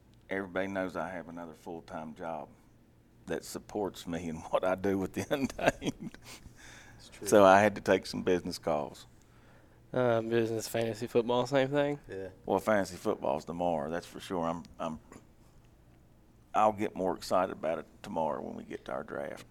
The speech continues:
Speaker 2: Anytime Josh misses a, misses seeing something in the stand, it's typically because he's looking at his phone trying to figure out who he's gonna play on his fantasy team.
Speaker 1: Yeah,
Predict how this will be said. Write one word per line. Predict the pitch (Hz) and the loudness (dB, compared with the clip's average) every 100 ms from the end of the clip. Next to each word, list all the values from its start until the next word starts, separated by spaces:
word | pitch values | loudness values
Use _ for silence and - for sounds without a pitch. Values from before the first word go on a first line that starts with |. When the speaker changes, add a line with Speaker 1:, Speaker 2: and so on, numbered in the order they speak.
| - | -14
Speaker 2:
Anytime | 113 117 107 113 107 98 - | -12 -12 -10 -10 -10 -12 -14
Josh | - 101 98 - - - - 110 | -10 -8 -8 -12 -20 -20 -20 -18
misses | 101 95 - 101 92 - | -14 -14 -14 -18 -18 -14
a, | 95 90 87 - - - 107 | -12 -12 -14 -20 -20 -20 -8
misses | 107 - 101 | -6 -6 -6
seeing | - - 104 104 | -6 -4 -2 -4
something | 101 117 104 113 110 - | -4 -4 -4 -6 -8 -8
in | 101 | -10
the | 95 | -10
stand, | - 104 110 120 - - - - - - - | -8 -6 -4 -6 -10 -20 -20 -20 -20 -20 -16
it's | - - | -14 -14
typically | - 95 - - | -6 -6 -6 -12
because | 98 95 - 92 | -10 -8 -6 -6
he's | 95 90 | -8 -10
looking | 87 90 92 | -10 -8 -6
at | 87 | -6
his | 85 | -8
phone | - 92 90 87 85 | -10 -8 -6 -6 -8
trying | - 85 | -8 -8
to | 82 | -10
figure | - 82 80 | -8 -8 -6
out | 82 80 - - | -6 -6 -10 -12
who | 87 | -10
he's | 82 | -8
gonna | 87 85 | -8 -10
play | - 85 82 78 78 - | -8 -8 -6 -8 -10 -12
on | 80 90 | -12 -12
his | - | -12
fantasy | - - - | -12 -10 -12
team. | - - - - - | -12 -14 -16 -20 -12
Speaker 1:
Yeah, | 104 92 | -6 -4